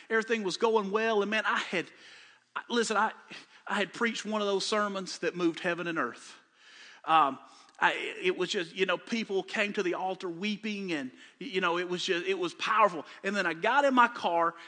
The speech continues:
and on the way home, y-, the enemy just, he really likes to mess with my head. Anybody else in here like that? And, uh,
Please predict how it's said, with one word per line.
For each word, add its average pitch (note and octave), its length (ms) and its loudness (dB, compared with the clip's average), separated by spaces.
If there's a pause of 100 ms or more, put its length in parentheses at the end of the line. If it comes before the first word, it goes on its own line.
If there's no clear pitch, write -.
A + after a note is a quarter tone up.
(120)
and F#3 120 0
on F#3+ 140 -2
the F3 60 -4
way G#3 220 6
home, A3+ 500 2 (600)
y-, G#3+ 180 -8
the F#3+ 200 -2
enemy A#3+ 260 2
just, F#3 380 0
he B3 180 0
really F#3+ 580 4
likes E3 520 4
to D#3+ 120 -4
mess D#3+ 420 0
with D#3 160 -6
my D3 220 2
head. B2 320 -4 (880)
Anybody E3+ 360 -2
else D#3 180 -4
in D#3+ 80 -8
here D3+ 120 -4
like D3+ 180 -4
that? D3 180 -10 (1500)
And, G3+ 240 4
uh, D#3+ 140 2